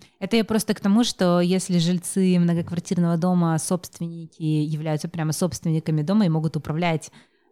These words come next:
э, могут выбирать управляющую компанию, угрожать ей, там, тем, что они её сменят, то в, э,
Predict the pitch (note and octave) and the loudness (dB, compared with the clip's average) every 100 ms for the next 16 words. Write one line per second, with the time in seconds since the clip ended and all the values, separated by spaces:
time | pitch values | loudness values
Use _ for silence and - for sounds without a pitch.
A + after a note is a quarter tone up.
0 | - G3 - G3 F#3+ F3 F3 F3+ F#3+ F3 | -2 0 2 2 2 0 0 2 2 0
1 | F3 D#3+ E3 E3 - F3 D#3 F#3 A3 A3 | -2 -2 0 -2 -2 -2 0 2 4 4
2 | D#3+ D#3+ D3+ E3 D#3 D#3+ - D3 D3 F3 | 4 0 0 0 0 0 -2 -6 -6 -8
3 | - - - - D3 - D3 D3 C#3 - | -14 -20 -18 -10 -8 -4 0 0 -2 0
4 | F#3 A3 F3 - _ _ _ _ - D#3 | 4 4 2 -2 _ _ _ _ -4 -2
5 | D#3 D3+ C#3 C3+ D3+ D3+ D3+ D3 D3 - | 2 0 -2 -6 -4 0 0 0 -2 -6